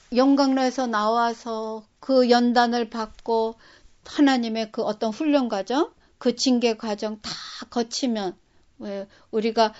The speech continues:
그 하나님의 징계에 연달되면은 의의 평강한 그러한 열매를 갖게 된다 그랬습니다. 하나님에게서 시험이 오면 믿음의 시험이에요. 그거는 그냥 목적이 없는 것이 아니라 우리 믿음 안에 믿음 아닌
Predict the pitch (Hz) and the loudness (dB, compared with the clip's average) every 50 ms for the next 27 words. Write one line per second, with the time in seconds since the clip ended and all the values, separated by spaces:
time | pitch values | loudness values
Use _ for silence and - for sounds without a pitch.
0 | - - - _ - - 240 226 233 - 294 269 254 240 226 220 214 220 214 - | -20 -20 -20 _ -4 -2 -2 -2 0 0 0 2 2 0 0 -2 -4 -6 -6 -4
1 | - 247 226 214 214 220 214 208 208 196 196 202 202 220 220 208 214 214 202 202 | -4 -2 -2 0 0 0 2 2 2 0 0 -2 0 0 0 0 0 -4 -8 -8
2 | 196 202 202 208 214 - - 240 240 233 214 208 - - - 302 285 277 285 269 | -8 -8 -8 -8 -8 -6 -4 -2 0 0 0 0 -2 -6 -6 -6 -4 -4 -6 -8
3 | 262 269 - - - - - - - - - - - - 240 247 226 185 - - | -10 -12 -16 -20 -20 -20 -20 -20 -20 -10 -8 -8 -6 -4 -2 -2 -2 -4 -6 -12
4 | - - _ _ - 262 262 269 254 254 247 277 269 240 185 190 196 208 226 240 | -20 -20 _ _ 2 6 6 8 6 6 4 2 0 0 2 2 2 4 2 2
5 | 247 240 254 240 - 240 233 - - 285 277 277 269 254 240 233 254 233 214 - | 0 0 -2 -2 -4 -6 -10 -2 0 0 0 0 0 -4 -4 -4 -6 -6 -6 -8
6 | 180 185 - - - 202 185 180 - - - - - - - - - _ - - | -12 -14 -14 -16 -18 -16 -16 -16 -16 -16 -18 -20 -20 -20 -20 -20 -20 _ -2 0
7 | 262 254 262 262 254 254 254 240 233 240 233 220 247 233 226 233 - 247 240 - | 2 4 4 4 4 2 2 2 0 0 -2 0 0 -2 0 0 -2 -4 -2 -2
8 | - 302 277 262 247 - - - _ _ _ _ - - - _ _ - 233 233 | 0 0 0 0 -2 -4 -8 -16 _ _ _ _ -20 -20 -20 _ _ -4 -2 -2
9 | 233 - 247 247 240 233 226 202 196 202 196 240 247 359 370 349 370 370 330 - | 2 2 4 4 4 4 2 -2 -4 -2 0 2 4 6 6 6 4 4 2 2
10 | - 277 233 214 208 196 190 180 175 - 175 151 - 151 151 156 127 147 - _ | 2 2 2 2 2 0 0 0 -2 -4 -6 -6 -4 -6 -6 -6 -8 -12 -16 _
11 | _ _ _ _ _ _ _ _ _ _ _ _ _ - 269 262 262 262 262 247 | _ _ _ _ _ _ _ _ _ _ _ _ _ 2 4 6 6 6 4 0
12 | 240 - - _ _ _ _ _ - 208 240 240 - - 320 311 262 247 262 240 | -2 -6 -12 _ _ _ _ _ 2 4 4 4 2 2 2 2 4 4 2 0
13 | 233 233 240 226 233 226 220 - 254 226 208 202 220 233 226 - 269 254 277 330 | 0 -2 -2 -2 -2 -2 -2 -2 -4 -4 -6 -6 -6 -4 -2 0 2 4 4 4
14 | 311 269 240 269 262 311 302 269 269 254 240 247 233 202 220 262 269 370 359 339 | 4 4 4 4 2 2 2 2 2 0 0 -2 -2 2 4 4 6 6 4 6
15 | 320 269 233 233 226 202 - | 6 4 4 2 0 -6 -8